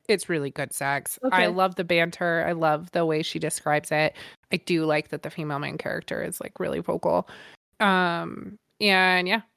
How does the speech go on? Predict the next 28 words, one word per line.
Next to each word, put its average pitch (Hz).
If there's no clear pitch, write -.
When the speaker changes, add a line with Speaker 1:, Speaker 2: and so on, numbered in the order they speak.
Speaker 1:
I 185
th-, -
I 170
think 170
it's 175
really 175
good. 180
Reverse 185
Harem. 180
There 196
were 185
no 165
trigger 165
warnings 160
in 165
mine 160
either. 160
It -
was 180
very 160
cute. -
Speaker 2:
Okay. 254
Speaker 1:
Cutie -
cute. -
Speaker 2:
That's 403
what 392
I, 349
th-, -